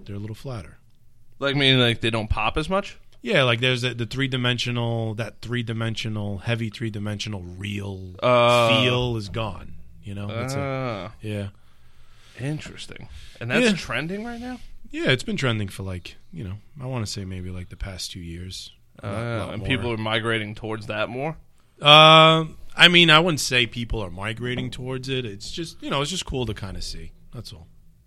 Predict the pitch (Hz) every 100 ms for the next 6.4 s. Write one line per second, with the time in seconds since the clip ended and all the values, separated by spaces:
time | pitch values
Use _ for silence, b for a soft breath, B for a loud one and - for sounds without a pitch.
0 | - 127 131 127 123 127 139 135 135 127
1 | B B B - 127 120 135 127 117 120
2 | 117 113 110 113 113 - - 113 - 104
3 | 110 104 101 92 101 95 90 - - 107
4 | 95 95 95 98 98 98 95 95 - 90
5 | 85 87 90 87 87 80 78 87 82 -
6 | - 85 82 78